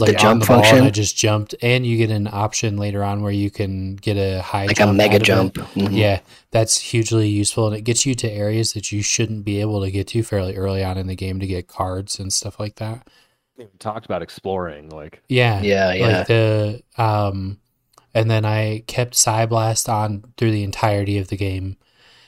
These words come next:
Speaker 2: and then, um, I had Pyro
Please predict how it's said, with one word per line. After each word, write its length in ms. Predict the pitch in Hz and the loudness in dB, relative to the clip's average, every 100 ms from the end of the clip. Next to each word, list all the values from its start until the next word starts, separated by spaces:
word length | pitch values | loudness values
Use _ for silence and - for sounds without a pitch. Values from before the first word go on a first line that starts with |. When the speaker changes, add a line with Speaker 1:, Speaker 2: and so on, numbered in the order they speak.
| _ | _
Speaker 2:
and 160 | 110 107 | -2 0
then, 460 | 104 101 101 101 - | 0 0 -2 -6 -4
um, 560 | 101 95 92 92 92 113 | -4 -2 -4 -6 -8 -6
I 80 | |
had 340 | 107 113 101 - | 0 0 0 -4
Pyro 640 | - 110 113 117 117 117 | 0 2 2 0 0 -4